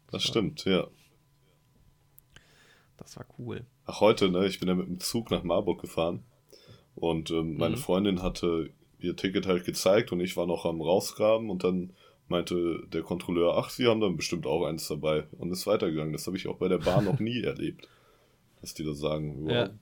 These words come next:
Speaker 1: haben Sie bestimmt auch eins dabei."
Speaker 2: Nee, das stimmt. Eigentlich gucken die echt immer bei jedem.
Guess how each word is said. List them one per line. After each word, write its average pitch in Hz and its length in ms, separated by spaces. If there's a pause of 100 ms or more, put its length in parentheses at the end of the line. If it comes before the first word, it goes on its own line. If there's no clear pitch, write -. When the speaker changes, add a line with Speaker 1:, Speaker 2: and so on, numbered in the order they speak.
(100)
Speaker 1:
haben 113 220
Sie 107 80
bestimmt - 480
auch - 180
eins - 220
dabei." - 380 (1300)
Speaker 2:
Nee, 117 160
das 110 120
stimmt. 120 200
Eigentlich 117 280
gucken - 220
die 127 80
echt 117 160
immer 123 260
bei 123 120
jedem. 107 340